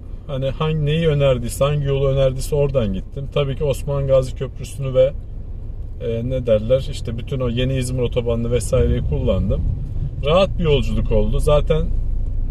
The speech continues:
çoğunuzun malum Citroen C beş Aircross konfor konusunda inanın pek çok araçtan daha başarılı bir araç. Ben bu yolculuğu Passat'la yaptım. İlk Polo'yla yapmıştık.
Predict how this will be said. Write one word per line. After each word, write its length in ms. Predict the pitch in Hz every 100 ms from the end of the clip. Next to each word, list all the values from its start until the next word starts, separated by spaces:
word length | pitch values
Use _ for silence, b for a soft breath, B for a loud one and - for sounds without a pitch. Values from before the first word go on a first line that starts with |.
| - -
çoğunuzun 500 | - 156 147 143 151
malum 440 | 147 147 147 123 104
Citroen 520 | - - 147 139 131
C 240 | 139 135
beş 180 | 135 -
Aircross 480 | 143 135 117 131 -
konfor 540 | - 131 120 143 131
konusunda 600 | 123 107 - 107 104 123 - - - - - - - -
inanın 300 | 123 147 151
pek 220 | 151 156
çok 200 | - 139
araçtan 520 | 123 113 101 165 151 123
daha 240 | 120 139
başarılı 500 | 113 - 104 95 92
bir 40 | 92
araç. 300 | 107 143 -
Ben 240 | 131 139 143
bu 200 | 156 - - - 135
yolculuğu 640 | 127 127 117 117 120 156 - - - - - - - - - -
Passat'la 480 | 107 135 127 -
yaptım. 440 | 139 131 - 143 139 - - - - - - -
İlk 240 | 175 -
Polo'yla 360 | 170 175 170 143
yapmıştık. 560 | 117 - 110 - 151